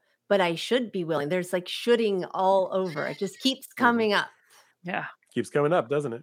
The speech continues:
Speaker 2: Yeah.
Speaker 3: Yeah.
Speaker 2: Mm-hmm. So then how do you motivate somebody again to do the difficult stuff? How do you get someone to do something that's really hard and look forward to it and enjoy it? And,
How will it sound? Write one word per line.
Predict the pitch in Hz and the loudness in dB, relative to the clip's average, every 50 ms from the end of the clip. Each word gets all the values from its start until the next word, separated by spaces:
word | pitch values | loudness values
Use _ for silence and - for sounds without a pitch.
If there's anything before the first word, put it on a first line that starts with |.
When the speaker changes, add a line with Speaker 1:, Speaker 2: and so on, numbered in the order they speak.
| - 131 | -10 -8
Speaker 2:
Yeah. | 135 151 151 | -8 -6 -4
Speaker 3:
Yeah. | 180 180 160 - 160 | -6 -6 -6 -8 -10
Speaker 2:
Mm-hmm. | 123 107 131 165 160 _ _ _ _ _ _ _ _ _ _ _ _ _ _ _ _ _ _ _ _ | -10 -8 -10 -10 -12 _ _ _ _ _ _ _ _ _ _ _ _ _ _ _ _ _ _ _ _
So | - - 170 147 131 | 2 4 6 6 8
then | 139 139 139 135 135 135 123 | 8 6 6 6 4 0 -6
how | - - 139 147 | -2 0 2 2
do | 139 135 | 4 2
you | 120 | 2
motivate | 113 113 117 127 139 135 113 117 117 117 - | 2 4 4 4 4 4 2 2 0 0 -2
somebody | - 123 110 107 110 107 110 110 107 | -4 -4 -4 -2 -2 -4 -2 -2 -2
again | 101 110 104 104 104 - | -2 -4 -4 -4 -6 -8
to | - 110 107 | -8 -10 -10
do | 104 113 110 - 117 113 110 | -10 -14 -10 -6 -4 -4 -4
the | 98 104 | -4 -6
difficult | 98 98 110 98 - 104 - 98 98 - | -4 -4 -4 -4 -4 -10 -12 -12 -12 -12
stuff? | - - 143 101 - - - | -6 -4 -4 -4 -4 -8 -10
How | 107 107 | -10 -10
do | 104 | -8
you | 107 101 | -8 -8
get | 107 101 - | -10 -12 -8
someone | - 113 104 101 98 95 92 | -8 -8 -8 -6 -8 -10 -10
to | - 95 | -12 -12
do | 104 98 | -12 -12
something | - - 104 98 - 101 95 | -10 -10 -12 -10 -10 -12 -12
that's | 95 92 - - 101 | -12 -14 -14 -12 -12
really | 98 95 92 - | -12 -12 -10 -8
hard | - 104 101 101 95 95 | -8 -6 -6 -6 -8 -10
and | 92 92 92 92 | -12 -14 -12 -12
look | 90 - - | -12 -12 -8
forward | - 127 127 127 101 92 87 - | -4 -2 -2 0 -2 -2 -6 -10
to | - 95 92 | -10 -10 -8
it | 92 90 87 95 | -8 -8 -10 -10
and | 90 95 92 | -12 -12 -12
enjoy | 92 87 90 107 113 107 98 | -12 -8 -4 -4 -2 -2 -4
it? | 95 85 87 - - | -6 -8 -12 -12 -12
And, | 98 95 92 90 | -10 -10 -10 -12